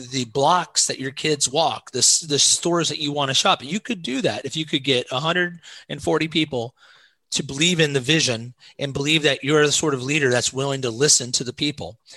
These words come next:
right? Think about that. That's not that hard, especially if they say, "You know, he's got a nice wife, his kids are nice, his house is always clean, and he did start that business here, and that, that,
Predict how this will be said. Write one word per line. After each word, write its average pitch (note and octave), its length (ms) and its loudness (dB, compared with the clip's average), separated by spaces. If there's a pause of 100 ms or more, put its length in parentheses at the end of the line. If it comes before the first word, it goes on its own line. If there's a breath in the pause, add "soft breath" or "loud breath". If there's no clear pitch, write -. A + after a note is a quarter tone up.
(240 loud breath)
right? B2+ 240 0
Think - 240 -2
about E3+ 240 0
that. A2+ 100 -8
That's C3+ 200 2
not F3 320 2
that E3+ 180 2
hard, F3+ 480 0
especially A3 400 2
if F#3 60 -8
they F#3 140 4
say, E3 180 4
"You A#2 180 -4
know, G#3 240 0
he's F3 140 0
got B2+ 140 -2
a G#2+ 40 -6
nice A#2 320 -4
wife, G3 380 0
his B2 140 -6
kids F#3 300 2
are F3+ 120 0
nice, F3 400 4
his A#2 100 -2
house C3+ 300 -4
is D3 80 -4
always A#2+ 240 0
clean, F#3+ 480 0
and B2 120 -2 (260 loud breath)
he D3+ 120 -8
did F3 200 4
start F3+ 260 2
that D3 160 2
business E3+ 340 4
here, E3+ 320 0
and B2+ 220 -2
that, D#3 240 -4
that, E3 180 0